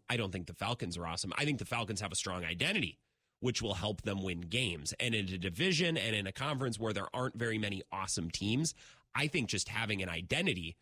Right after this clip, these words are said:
i-, is a massive advantage. And that's why I feel okay about the Falcons' chances in the South. I don't think they're the most talented team,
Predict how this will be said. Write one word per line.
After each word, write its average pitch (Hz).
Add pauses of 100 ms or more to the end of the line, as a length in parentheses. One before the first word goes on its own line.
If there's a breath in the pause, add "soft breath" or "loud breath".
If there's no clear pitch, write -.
(360)
i-, 131
is 117
a 107
massive 92
advantage. 82
And 113
that's 123
why 120
I 92
feel 110
okay 107
about 90
the -
Falcons' 104
chances 92
in 85
the 78
South. 120
I 123
don't 127
think 117
they're 104
the 95
most 85
talented 120
team, 117